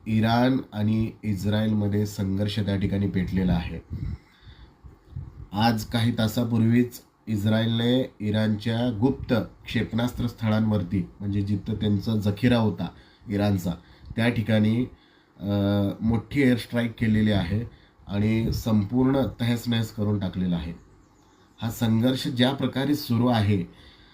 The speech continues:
जगामध्ये अनेक युद्ध सुरू आहेत. युक्रेन, रशिया यांच्यामध्ये देखील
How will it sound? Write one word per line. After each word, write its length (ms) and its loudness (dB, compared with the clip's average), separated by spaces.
जगामध्ये 720 2
अनेक 300 0
युद्ध 200 -2
सुरू 200 -2
आहेत. 260 0
युक्रेन, 720 2
रशिया 720 2
यांच्यामध्ये 680 2
देखील 480 2